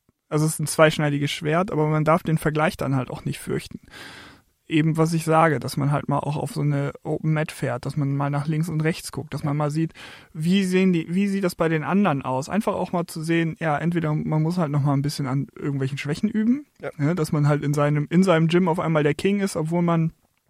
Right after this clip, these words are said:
Speaker 1: halt kaum versteht, wie eine, wie eine Guard funktioniert oder so, ne? Also, das sollte schon nicht so sein, aber,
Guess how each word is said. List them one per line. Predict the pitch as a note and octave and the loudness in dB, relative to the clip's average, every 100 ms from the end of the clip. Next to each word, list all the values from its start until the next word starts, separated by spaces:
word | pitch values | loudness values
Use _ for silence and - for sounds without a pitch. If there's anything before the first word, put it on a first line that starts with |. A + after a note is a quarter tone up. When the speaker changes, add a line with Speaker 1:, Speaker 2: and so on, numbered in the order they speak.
| _ _ - | _ _ -2
Speaker 1:
halt | E3+ D#3+ | -2 -2
kaum | D#3+ E3 | -2 -2
versteht, | - - E3 E3 | -4 -4 -2 -2
wie | D#3+ | -2
eine, | D#3 D3+ D3 - - - - - - | 0 0 -2 -6 -20 -20 -20 -16 -4
wie | D#3 | -2
eine | D3+ | 0
Guard | D3 E3+ | 0 0
funktioniert | - G#3+ - A3 A3+ A#3 | 0 0 4 4 4 2
oder | A3 A3 | 0 0
so, | A#3 B3 | 2 4
ne? | F#3+ F#3+ A3 | 4 4 0
Also, | - D3+ C#3+ D#3+ E3 | -4 -6 -6 -8 -12
das | D#3 D#3 | -12 -8
sollte | D3+ D#3 | -8 -8
schon | - D#3 D3+ | -6 -2 -4
nicht | - | -4
so | D#3 | -4
sein, | D#3+ F#3 G3 | 0 2 2
aber, | D#3 D3+ D3 | 2 2 2